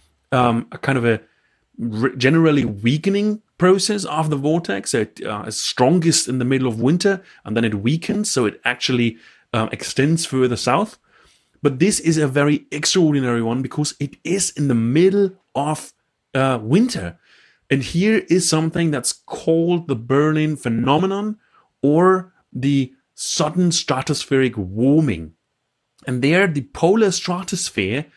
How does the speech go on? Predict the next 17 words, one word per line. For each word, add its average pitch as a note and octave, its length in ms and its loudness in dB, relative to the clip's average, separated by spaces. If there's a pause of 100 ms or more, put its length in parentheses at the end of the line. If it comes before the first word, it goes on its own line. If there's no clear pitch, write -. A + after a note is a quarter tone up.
(200)
suddenly D#3 380 0
warms D3 400 0
up - 240 -6 (260)
by C#3 120 2
dozens D#3 460 0
of D3 160 -2
degrees. C3+ 640 0
And C3+ 120 0
we're D3+ 140 4
talking F#3 440 0
here E3+ 320 2 (340)
up D#3+ 280 -4
to G#3+ 140 4
fifty, F#3+ 760 -2
sixty-five D#3 1040 0
degrees C#3 720 -2
centigrade. C3 920 0